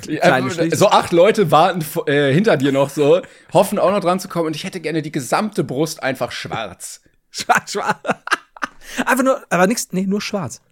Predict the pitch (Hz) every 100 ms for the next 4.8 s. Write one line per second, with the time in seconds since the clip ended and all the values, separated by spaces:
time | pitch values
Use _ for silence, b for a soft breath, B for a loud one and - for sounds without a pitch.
0 | - 185 202 175 190 185 160 - 220 208
1 | 202 214 226 202 247 - 135 110 208 -
2 | - - - - - - - 247 - 208
3 | 233 - 196 214 143 175 - 220 196 180
4 | 170 160 165 156 123 - 131 135